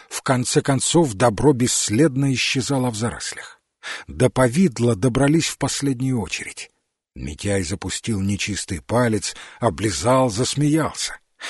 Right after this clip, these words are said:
Сделал знак. Из кустов вынесли жбан, накрытый мятой алюминиевой крышкой. «Местный алкоголь», шепотом объяснил Гоша. «Каждому надо выпить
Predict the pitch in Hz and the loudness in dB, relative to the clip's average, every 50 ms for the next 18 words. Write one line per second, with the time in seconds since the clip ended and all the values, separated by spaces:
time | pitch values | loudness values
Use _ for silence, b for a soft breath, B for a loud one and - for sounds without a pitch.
0 | B B B - - - - - 113 139 160 170 165 180 156 - 170 190 180 139 | B B B -8 -10 -8 -2 2 4 6 6 8 6 4 4 6 8 8 8 6
1 | - _ - - _ _ _ _ _ _ _ _ _ _ _ _ _ _ _ _ | 4 _ -14 -20 _ _ _ _ _ _ _ _ _ _ _ _ _ _ _ _
2 | _ _ _ - 113 101 - - - 123 117 - - - - 147 131 - - - | _ _ _ -2 -2 -2 -2 -2 0 0 0 0 0 4 4 4 4 4 0 -6
3 | _ - 87 90 123 131 120 113 - - - 120 113 101 - - - - 110 123 | _ -6 0 2 4 4 4 2 2 0 0 2 2 2 0 -4 -4 -2 2 2
4 | 143 156 156 139 107 b b b b b - - 110 110 - - 147 151 - 135 | 4 4 4 2 -2 b b b b b -6 -4 -4 -2 2 4 2 4 4 4
5 | 135 127 120 117 107 104 127 156 160 - - 151 151 160 156 - _ - 123 120 | 4 4 4 4 4 4 4 4 4 4 4 4 4 4 4 2 _ 0 2 2
6 | 123 113 131 147 147 147 143 143 143 143 143 _ - 170 175 - - _ - - | 4 2 4 4 4 4 4 4 4 2 2 _ 4 4 6 4 4 _ -8 -10
7 | - - - _ _ _ _ _ _ _ _ _ _ _ _ _ _ _ _ - | -10 -12 -14 _ _ _ _ _ _ _ _ _ _ _ _ _ _ _ _ -12
8 | 64 65 60 - - - - 127 127 120 117 107 101 _ - 123 107 95 117 135 | -8 -6 -6 -4 -4 -6 -6 -4 -4 -4 -4 -6 -6 _ -6 -8 -6 -4 -4 -4
9 | 127 - - - - _ _ _ _ _ - - - 117 117 - 120 - 120 113 | -4 -4 -8 -14 -20 _ _ _ _ _ -8 -6 -4 -4 -2 -4 -4 -2 0 0
10 | 110 110 98 92 101 95 - - 113 113 104 95 87 101 101 76 - - - - | 0 0 0 -2 -4 -4 -2 -2 0 -2 -2 -2 -2 -4 -4 -4 -4 -8 -8 -10
11 | _ _ B B B B B B B B _ - 135 139 135 110 101 95 107 101 | _ _ B B B B B B B B _ -2 0 0 0 0 -2 -4 -6 -6
12 | 95 92 95 117 113 110 113 104 123 139 - 127 110 - | -4 -4 -4 -2 -2 -2 -2 0 0 0 0 -2 -6 -6